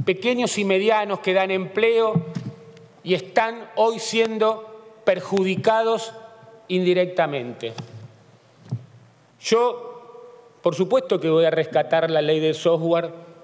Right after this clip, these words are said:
pero también voy a rescatar la decisión del gobierno de Cambiemos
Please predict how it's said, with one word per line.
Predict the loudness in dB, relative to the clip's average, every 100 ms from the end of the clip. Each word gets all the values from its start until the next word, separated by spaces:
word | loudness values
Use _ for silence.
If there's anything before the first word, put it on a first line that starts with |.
| -20 0
pero | 0 2
también | 0 0 2
voy | 4 2
a |
rescatar | 2 -2 0 0 2 2 2 -4 -10 -18 -20 -20 -20 0
la | 2
decisión | 2 -2 -6 0 0 2
del | 2 2
gobierno | 2 2 2 0
de | 0
Cambiemos | 2 0 0 0 0 -2 -4